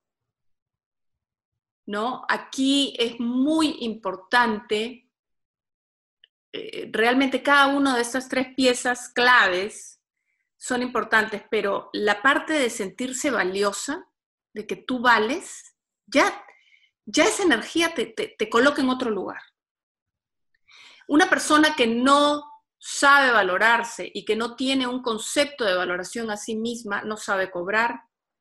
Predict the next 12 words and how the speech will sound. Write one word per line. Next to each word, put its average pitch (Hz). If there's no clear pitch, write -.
regala 208
más 196
tiempo, 226
no 233
ofrece 262
sus 196
servicios, 220
no 214
sabe 214
venderse, 202
no 269
sabe 311